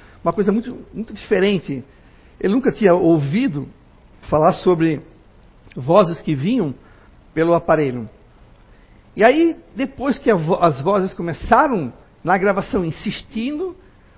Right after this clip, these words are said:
com que ele, eh, escutasse e gravasse, usasse o gravador, aí ele começou a tomar a sério. Aí ele, "Opa,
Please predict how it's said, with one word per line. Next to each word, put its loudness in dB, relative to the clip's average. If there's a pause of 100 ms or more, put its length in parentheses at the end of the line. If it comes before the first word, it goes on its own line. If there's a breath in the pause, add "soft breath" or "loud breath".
(200 soft breath)
com -8
que -2
ele, -2 (320 loud breath)
eh, 2
escutasse 0
e -12
gravasse, 0
usasse -2
o -10
gravador, -2 (560 loud breath)
aí 0
ele -2
começou -4
a -2
tomar -4
a -4
sério. -6 (1900 soft breath)
Aí 0
ele, 2
"Opa, -2